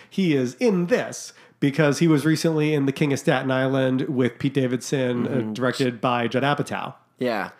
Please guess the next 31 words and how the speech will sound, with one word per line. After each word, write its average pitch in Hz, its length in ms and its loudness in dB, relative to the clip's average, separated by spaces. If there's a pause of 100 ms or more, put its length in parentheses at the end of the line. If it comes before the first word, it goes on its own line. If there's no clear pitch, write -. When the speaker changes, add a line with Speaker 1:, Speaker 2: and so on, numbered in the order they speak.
(300)
Speaker 1:
So 139 140 0
I'm 139 60 4
assuming 180 240 4
that's 160 180 2
what 147 120 0
brings 143 240 2
him 143 120 0
by. 123 200 2
So 151 120 2
I'm 139 160 -2
very 160 340 4
excited 123 720 -2 (340)
to 123 80 -4
see 139 260 0
what 127 140 2
they're 131 100 -2
gonna 123 140 0
do 143 140 0
with 156 120 2
him. 123 240 0 (240)
Uh, 131 240 2
Bill 147 200 2
Burr 139 220 4
is 123 100 0
also 131 560 2
a, 127 300 -4
a 131 60 -4
great 127 320 0
East 135 240 -4
Coast 120 340 0
kinda 113 460 -2